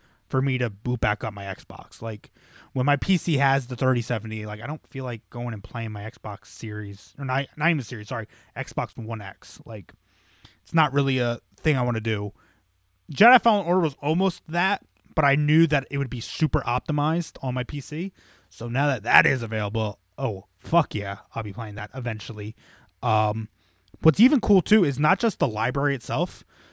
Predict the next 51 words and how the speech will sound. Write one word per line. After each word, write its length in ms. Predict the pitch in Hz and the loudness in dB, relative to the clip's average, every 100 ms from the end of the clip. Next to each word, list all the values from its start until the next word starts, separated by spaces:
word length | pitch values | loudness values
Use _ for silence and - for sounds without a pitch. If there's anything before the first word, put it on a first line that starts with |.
| _ _ | _ _
but 300 | - 175 190 | 4 4 4
you 220 | 147 147 156 | 0 2 4
also 220 | 185 185 | 4 2
get 140 | 170 | 0
a 60 | 127 | -2
ten-hour 1040 | - - 156 180 - 143 147 143 131 127 - | -6 -2 0 -2 -4 -2 0 0 0 -2 -8
trial 680 | - 143 135 110 101 107 - _ _ | -2 2 2 0 -4 -10 -16 _ _
of 180 | 131 117 | -8 -4
some 260 | - 135 - | 0 0 -2
E 160 | 143 131 | -2 0
A 160 | 120 113 | 0 -2
games 580 | 117 113 104 104 - - | -4 -6 -6 -10 -16 -8
that 200 | 123 120 | -6 -6
are 180 | 123 110 | -6 -6
current 440 | - - 139 113 - | -6 -4 -4 -4 -12
games. 460 | 104 104 120 - _ _ _ | -18 -16 -16 -18 _ _ _
What 100 | 143 | -4
I 20 | |
mean 140 | 139 120 | -4 -4
current 340 | - 135 117 | -2 -2 -2
is, 180 | 113 110 | -6 -8
is 80 | 110 | -8
they 120 | 104 | -8
released 360 | 107 107 - | -6 -8 -8
very 220 | 120 101 98 | -6 -4 -4
recently. 460 | 101 - 95 98 | -8 -10 -14 -14
So, 340 | - 107 110 - _ _ _ - | -10 -10 -10 -12 _ _ _ -18
like, 160 | 107 | -12
fifa 240 | - 143 131 | -8 -6 -6
twenty-one, 460 | 147 131 120 123 | -4 -6 -4 -4
I 60 | 120 | -4
think, 200 | - 117 | -8 -10
just 160 | 113 - | -10 -10
came 140 | 120 | -10
out, 80 | 110 | -8
like, 140 | 104 - - | -12 -16 -10
three 160 | 120 117 | -6 -6
or 40 | |
four 140 | 123 | -6
months 220 | 107 113 135 | -6 -6 -2
ago. 220 | 139 147 _ _ _ _ - | -2 -4 _ _ _ _ -10
You 100 | 113 | -8
get 160 | 110 | -8
ten 200 | - 123 | -8 -6
hours 340 | 113 110 104 101 | -4 -4 -4 -6
of 80 | |
trial 340 | - 101 95 98 | -8 -6 -6 -8
period 380 | - 104 110 - | -12 -14 -16 -16
for 100 | 107 | -18
that 160 | 107 | -16
game, 240 | - 110 | -18 -18